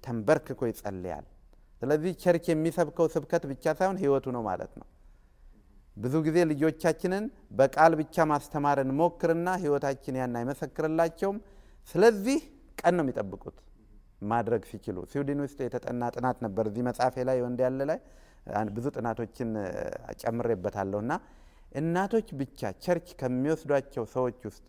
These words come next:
በመጨረሻ ዘመናቸው ከጌታ ጋር የሚጸኑት ሃያ አምስት ፐርሰንት ብቻ ናቸው።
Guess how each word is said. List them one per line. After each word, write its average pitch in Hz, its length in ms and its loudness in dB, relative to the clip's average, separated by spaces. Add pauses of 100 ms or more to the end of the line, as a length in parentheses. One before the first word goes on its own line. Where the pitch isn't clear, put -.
በመጨረሻ 135 580 -2 (100)
ዘመናቸው 107 640 -4 (420)
ከጌታ 139 420 -2
ጋር 139 180 0
የሚጸኑት 180 500 -4
ሃያ 127 160 -4
አምስት 123 280 -6
ፐርሰንት 98 380 -10
ብቻ 82 240 -16
ናቸው። - 280 -16